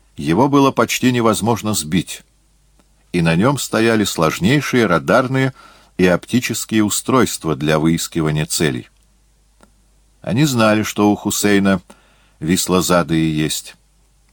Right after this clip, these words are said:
Почти невероятно, но после войны в заливе ему позволили ими пользоваться, правда, вылетали они в основном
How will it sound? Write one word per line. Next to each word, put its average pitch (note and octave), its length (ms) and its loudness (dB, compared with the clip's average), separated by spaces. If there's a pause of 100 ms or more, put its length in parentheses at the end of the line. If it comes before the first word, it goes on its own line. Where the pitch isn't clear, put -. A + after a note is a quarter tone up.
(420)
Почти E2 400 -2
невероятно, F#2 720 2
но B2 120 0
после G2+ 340 -2
войны E2 320 0
в B1+ 80 -10
заливе F#2+ 460 2 (760)
ему A2+ 280 4
позволили A#2+ 640 4
ими F2+ 360 2
пользоваться, E2+ 840 0
правда, D#2+ 420 0
вылетали E2 520 2
они C#3 280 0
в A#2 80 0
основном F#2 640 0